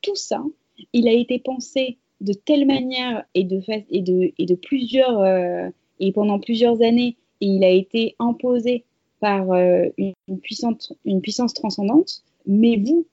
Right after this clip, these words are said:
qui allez me voir dans la société occidentale, vous n'allez voir qu'un corps qui va être couvert. Et pour,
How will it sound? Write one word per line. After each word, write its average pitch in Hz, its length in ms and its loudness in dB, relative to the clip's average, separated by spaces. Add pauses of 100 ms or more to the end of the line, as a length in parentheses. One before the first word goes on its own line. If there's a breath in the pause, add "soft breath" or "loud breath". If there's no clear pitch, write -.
(140)
qui 220 160 2
allez 190 160 4
me 185 100 -2
voir 226 280 -2
dans 196 80 -6
la 190 80 -6
société 208 420 -8
occidentale, 208 560 -6
vous 214 180 -2
n'allez 220 220 2
voir 208 260 -2
qu'un 202 180 -8
corps 202 240 -6
qui - 160 -14
va 196 80 -10
être - 140 -16
couvert. - 300 -20 (1200)
Et 214 160 0
pour, 285 440 2